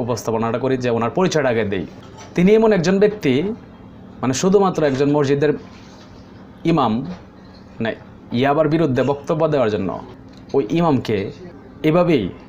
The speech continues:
ন্যাংটা করে কান ধরে উঠবোস করিয়েছিলেন। কী অপরাধ ছিল ইমাম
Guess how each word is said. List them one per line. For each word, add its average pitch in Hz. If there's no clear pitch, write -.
ন্যাংটা 147
করে 110
কান 143
ধরে 139
উঠবোস 139
করিয়েছিলেন। 104
কী 143
অপরাধ 180
ছিল 196
ইমাম 156